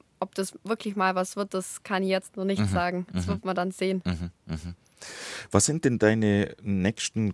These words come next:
Speaker 2: großen Termine als bayerische Bierkönigin, um das bayerische Bier zu repräsentieren?
Speaker 1: Ähm, das nächste große ist die Allgäuer Festwoche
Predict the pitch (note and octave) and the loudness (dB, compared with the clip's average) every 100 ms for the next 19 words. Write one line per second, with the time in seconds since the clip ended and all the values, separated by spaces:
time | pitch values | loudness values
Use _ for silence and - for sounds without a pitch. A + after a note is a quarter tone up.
0 | - F2+ G2 A2+ G2+ - F2+ F2 A2+ D3+ | 0 2 2 0 -4 -2 0 0 0 0
1 | C3 - _ - - - F#2 F#2 - - | 0 -4 _ -20 -20 -4 0 0 0 -2
2 | - _ - D2 F#2+ - F#2+ - G#2 - | -8 _ -6 -2 0 -2 -4 0 0 2
3 | G2+ F#2 E2 F#2 E2+ - F2 F2 E2 - | 0 0 2 0 0 0 0 0 -2 -6
4 | - - - - E2+ - E2 F#2 E2 E2+ | -18 -20 -20 -8 -6 0 0 2 0 -4
5 | F#2+ F#2 - D#2+ E2 - - E2 - E2+ | -4 -4 -2 -2 -2 -6 -8 -6 -4 -2
6 | D#2 C2+ _ _ _ - G3+ G3+ - G3+ | -4 -10 _ _ _ -2 -2 -2 -2 0
7 | G#3+ A#3 - G#3+ G#3+ A#3 C4 C4+ B3+ G#3 | 0 0 -6 -4 -2 -2 -2 -4 -4 -4
8 | - - F#3+ F#3 F#3 F#3 - _ - F#3+ | -6 -8 -8 -6 -4 -6 -8 _ 0 2
9 | F#3 F3 F3 A3 A#3 - B3 C4 C#4+ | 4 2 2 0 0 0 -2 0 -2